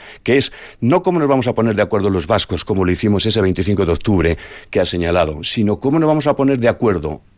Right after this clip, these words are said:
los vascos nacionalistas, ¿eh? para establecer el acuerdo con España. Y eso es tremendamente peligroso y además es un viaje que ya hemos transitado con unos resultados penosos.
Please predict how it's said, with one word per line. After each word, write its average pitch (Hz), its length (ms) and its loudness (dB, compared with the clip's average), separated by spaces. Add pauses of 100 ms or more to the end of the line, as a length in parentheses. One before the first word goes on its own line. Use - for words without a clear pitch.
(240)
los 113 320 2
vascos 156 340 2
nacionalistas, 104 920 -2 (460)
¿eh? 139 200 -2
para 120 260 0
establecer 101 500 0
el 151 100 4
acuerdo 110 300 -2
con 101 140 -4
España. 80 480 -6
Y 98 160 -2
eso 117 180 0
es - 120 -4
tremendamente 110 560 -2
peligroso 143 400 -2
y 117 100 2
además 120 240 2
es 156 100 -4
un 160 120 -2
viaje 170 240 0
que 117 80 0
ya 123 80 4
hemos 151 180 0
transitado 117 560 0 (340)
con 98 200 2
unos 139 180 2
resultados 135 500 0
penosos. - 560 -4